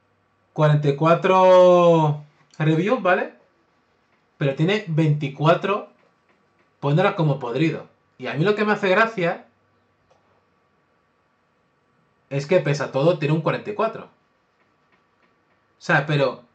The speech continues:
¿alguna vez habéis visto? Es que ni con Batman v Superman recordé el primer día tantos tomates podridos.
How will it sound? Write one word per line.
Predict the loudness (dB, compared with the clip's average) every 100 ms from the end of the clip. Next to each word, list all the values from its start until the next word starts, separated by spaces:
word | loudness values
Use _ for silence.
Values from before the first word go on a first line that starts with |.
| _ _ _ -2
¿alguna | 0 0 0 2
vez | 4 2 0
habéis | -2 0 0 0
visto? | -4 -6
Es | -2
que | -2 -2
ni | 0 0 0
con | -2 0
Batman | 0 2 0
v | -2
Superman | -2 -2 0 -2 -4 -8
recordé | -4 -2 -4 -2 0 0 -4 -14 _ _ _ -2
el | 0
primer | 2 0 0
día | 0 0 -2 -8 _ _ _ _
tantos | 2 2 0 -2 -4 -4
tomates | -2 0 0 -2 -8
podridos. | -8 -6 -8 -8